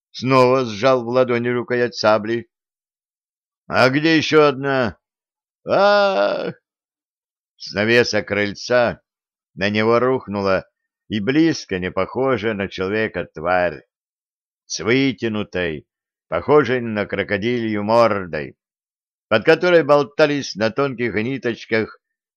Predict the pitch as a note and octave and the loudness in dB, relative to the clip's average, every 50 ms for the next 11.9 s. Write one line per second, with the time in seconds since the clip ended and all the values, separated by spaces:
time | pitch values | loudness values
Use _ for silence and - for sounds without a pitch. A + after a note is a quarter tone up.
0 | _ _ G2 G#2 A2 C3+ D3+ D#3 D3 - - B2+ B2+ A#2 - _ - A#2 A#2 A2+ | _ _ -2 0 0 2 0 0 -2 -4 -8 -8 -8 -8 -12 _ -6 -4 -4 -4
1 | G2 F#2 F#2 F#2 F2+ D#2 C2+ C#2 F#2+ G2+ G2 F2 - _ _ _ _ _ _ _ | -4 -4 -4 -4 -4 -4 -6 -2 0 0 0 0 -2 _ _ _ _ _ _ _
2 | _ _ _ _ _ _ _ _ _ E2+ F2+ E2 E2+ F2+ A2+ A#2+ B2+ B2 A#2 A#2 | _ _ _ _ _ _ _ _ _ -14 -12 -12 -8 -6 -2 0 0 0 0 -2
3 | A2+ A2+ A2+ A#2 A2 - - B2+ A2+ - - C#3+ C3+ A#2 G2+ G2 G2 G2 G#2+ A2+ | -2 -2 -2 -2 -2 -2 -4 -6 -4 2 2 2 2 2 0 -4 -2 -2 -2 -4
4 | A2 - - G#2+ F#2+ - A#2 G#2+ - - - A2+ A2 A2 A2 G#2+ G2+ - - _ | -4 -2 -4 -6 -6 -6 -10 -8 -10 -6 -2 0 2 2 2 0 -2 -4 -8 _
5 | _ _ _ _ _ _ _ - F#2 A2 G2 - B2 B2 B2+ A#2 - - G2+ G#2 | _ _ _ _ _ _ _ -8 -8 -8 -4 -2 0 0 0 -2 0 -2 -2 -2
6 | G#2 G2 F2 - G#2 G2 - - G#2 G#2 G#2 G#2+ A2 A2+ A2 F#2+ F#2 D#2+ C#2 C2 | -2 -6 -10 -10 -12 -10 -8 -8 -8 -8 -8 -6 -6 -8 -4 -2 -2 -2 -2 -4
7 | C2 A#1+ G#1 A1 _ _ _ _ _ _ _ _ _ _ _ _ _ _ _ _ | -8 -14 -20 -20 _ _ _ _ _ _ _ _ _ _ _ _ _ _ _ _
8 | _ _ _ _ _ _ _ _ _ _ _ _ _ _ _ _ - G#2 C3 C3 | _ _ _ _ _ _ _ _ _ _ _ _ _ _ _ _ 0 0 2 4
9 | C#3+ D3 C#3 B2 A#2+ A#2 - - _ A#2 A#2+ B2+ B2+ C3 C3 C3+ _ _ - G#2 | 6 4 4 4 0 -2 -4 -4 _ 4 4 4 4 2 -2 -6 _ _ -4 -2
10 | A2 A#2+ A2+ A#2+ B2 B2 B2+ B2 - _ _ D#2 F#2 G#2 A2 G#2 - - G2 G#2 | -2 0 0 0 0 0 -4 -6 -8 _ _ -6 -4 -4 -4 -4 -6 -4 -4 -2
11 | A2 A2+ G#2+ - G#2+ F#2+ - - G2 G2 G2 F#2+ F2+ F#2 F#2 F2 E2+ D#2 | -2 -2 -4 -8 -12 -12 -6 -2 0 0 0 0 -2 -4 -6 -6 -6 -10